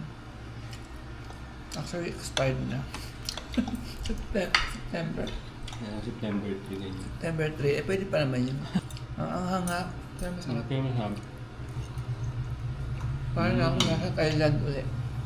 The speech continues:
Speaker 2: Mm-hmm. Masarap.
Speaker 1: Sarap na.
Speaker 2: Titiisin ko yung anghang.
Speaker 1: Ako kaya ko kasi mataas tolerance ko sa anghang.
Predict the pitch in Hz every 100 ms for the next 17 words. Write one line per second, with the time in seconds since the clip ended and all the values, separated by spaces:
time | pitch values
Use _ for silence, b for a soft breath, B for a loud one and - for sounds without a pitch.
0 | - - 110 - 101 110 117 123 123 127
1 | 123 127 139 - - - - - - -
2 | - - - - - - - - - -
3 | - - - - - 190 190 190 180 -
4 | - - - - - - - - - -
5 | - - - - - - - - - 117
6 | 120 104 120 107 107 104 101 98 95 92
7 | - - - - - - - - - -
8 | - - - - - 156 185 185 170 151
9 | 151 156 147 147 147 135 - - - 147
10 | - 143 - - 131 - 131 131 143 -
11 | - 127 139